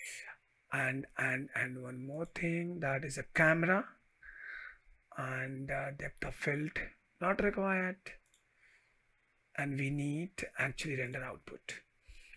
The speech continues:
So ये आठ सौ का है, तो मैं इसको कर देता हूँ twelve eighty by seven twenty। That's it। And then हमने एक ऐसा बेसिक सेटिंग कर लिया है।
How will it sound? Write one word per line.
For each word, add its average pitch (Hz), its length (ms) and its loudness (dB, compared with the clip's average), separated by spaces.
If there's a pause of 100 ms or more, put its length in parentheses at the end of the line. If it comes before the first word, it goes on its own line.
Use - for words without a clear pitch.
(300)
So - 180 0
ये 135 160 4
आठ 147 300 6
सौ 196 240 10
का 196 140 12
है, 190 220 12
तो 196 160 2
मैं 131 120 2
इसको 123 220 0
कर 135 120 0
देता 131 300 -2
हूँ 143 140 -6 (260)
twelve 123 340 0
eighty 165 400 6
by 156 140 12 (140)
seven 139 580 4 (260)
twenty। 107 320 -6 (1000)
That's - 260 -6
it। - 80 -16 (1120)
And 151 160 10
then 214 200 12
हमने 165 240 10
एक - 140 4
ऐसा 131 280 2
बेसिक 131 320 2
सेटिंग 127 380 2
कर 127 100 4
लिया 143 280 8
है। 170 200 8